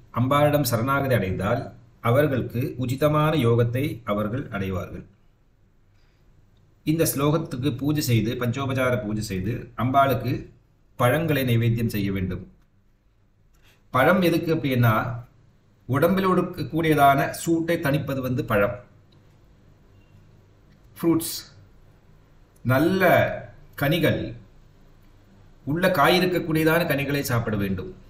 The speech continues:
அதாவது கொட்டை இருக்கக்கூடியதான கனிகளை சாப்பிட வேண்டும். விதை இருக்கக்கூடியது, பீஜம் இருக்க வேண்டும். இந்த seedless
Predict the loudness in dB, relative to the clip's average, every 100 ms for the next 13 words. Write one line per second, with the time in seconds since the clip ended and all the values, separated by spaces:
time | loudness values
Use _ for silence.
0 | -20 -20 -20 -20 -20 -20 -20 -12 -2 2
1 | 2 2 0 0 0 0 -2 -4 -2 2
2 | 2 2 0 0 0 0 -2 -6 -4 -6
3 | -6 -6 -2 0 0 0 -6 -6 -6 -6
4 | -12 -2 0 2 0 -2 0 0 0 -4
5 | -12 -18 -20 -20 -20 -20 -20 -20 -10 -6
6 | -2 0 2 4 4 4 0 -4